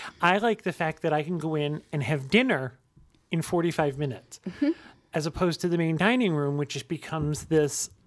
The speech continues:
Speaker 1: it's a show. It's the, you know, everybody eats at the same time kind of thing. So I love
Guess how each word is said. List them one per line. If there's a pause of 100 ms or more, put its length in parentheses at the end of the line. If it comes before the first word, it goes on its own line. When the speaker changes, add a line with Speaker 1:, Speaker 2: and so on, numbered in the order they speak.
Speaker 1:
it's
a
show.
It's
the,
you
know,
everybody (120)
eats
at
the
same
time
kind
of
thing. (500)
So
I
love